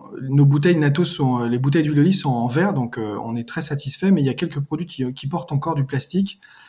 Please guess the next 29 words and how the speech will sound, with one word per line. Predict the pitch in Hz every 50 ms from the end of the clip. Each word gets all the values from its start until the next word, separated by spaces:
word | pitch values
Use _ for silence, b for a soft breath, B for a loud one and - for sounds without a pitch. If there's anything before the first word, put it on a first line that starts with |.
| b b b b b -
Et | 98
on | 117 127
n'a | 131 131 127
pas, | - 180 190 - 226
euh, | 139 127 123
on, | 131 127 120 120
on, | - - - - - - - - - - - 127 131 135 - -
on | 131
n'a | 127 127
pas | - 190 180
répondu | 175 156 143 - 160 151 147 156
encore. | 147 135 139 - 170 196 190 - 143
Et, | 135 127 - - 131
et |
tu | 127 - -
vois, | 160 185
c'est | 190 - 160
un, | 139 131 139 - -
un, | 135 139 139 - - -
un | 135
vrai | 135 151 175 185
sujet | - - 175 175 165
chez | - - 156
nous. | 151 160 175 208 - B B B B B B B B -
Et, | 127 127 120 - - 139
et | 135 131
on | 135 139
sait | 139 - 190 196 196
que, | - 160 151 139 131 123 120 117 113